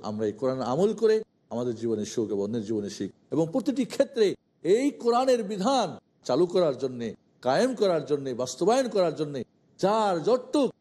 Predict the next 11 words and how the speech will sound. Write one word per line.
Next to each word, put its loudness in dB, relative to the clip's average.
শক্তি -2
ততটুক -2
আমাদের -2
প্রচেষ্টা -4
চালিয়ে -4
যায়, -4
আমরা 0
আমাদের 0
সামনে -2
এগিয়ে -2
যাই -2